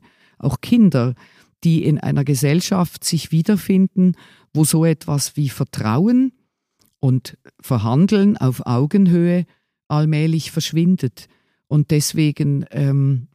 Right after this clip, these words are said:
kann ich trotz des Alters, in Anführungszeichen, äh, vom weiten Land überhaupt nicht erkennen, äh, dass wir da drin nicht enthalten sind.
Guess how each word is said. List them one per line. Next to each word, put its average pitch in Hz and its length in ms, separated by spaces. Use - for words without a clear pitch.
kann 135 320
ich - 400
trotz - 380
des - 300
Alters, 180 720
in 185 220
Anführungszeichen, 170 1160
äh, - 280
vom 160 240
weiten 151 380
Land 143 380
überhaupt 175 480
nicht 170 160
erkennen, 151 580
äh, 135 320
dass 135 260
wir 143 200
da 131 180
drin 127 300
nicht 123 260
enthalten 101 540
sind. 104 500